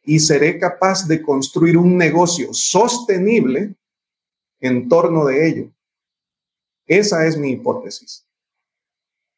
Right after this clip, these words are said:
Y claro que pueden hacer pruebas de hipótesis. Eh, de hecho, los aliento a que lo hagan. Eh,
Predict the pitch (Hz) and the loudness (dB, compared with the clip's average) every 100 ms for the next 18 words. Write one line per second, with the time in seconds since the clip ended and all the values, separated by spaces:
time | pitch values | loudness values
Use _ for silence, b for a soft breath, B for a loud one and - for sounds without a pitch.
0 | _ _ _ _ _ _ - 139 143 185 | _ _ _ _ _ _ 0 2 4 2
1 | 170 139 123 139 139 131 143 135 135 131 | 2 0 0 0 0 0 0 0 0 0
2 | 127 117 123 170 165 120 120 117 - - | 0 0 2 2 2 -2 -4 -10 -12 -16
3 | 107 110 120 117 113 107 135 196 170 123 | -12 -12 -12 -4 0 2 2 2 2 2
4 | 120 - 120 123 117 120 131 160 156 135 | -2 -4 -2 -2 0 0 2 2 0 0
5 | 123 120 160 196 147 120 110 - - - | 2 4 4 2 0 -2 -8 -10 -12 -14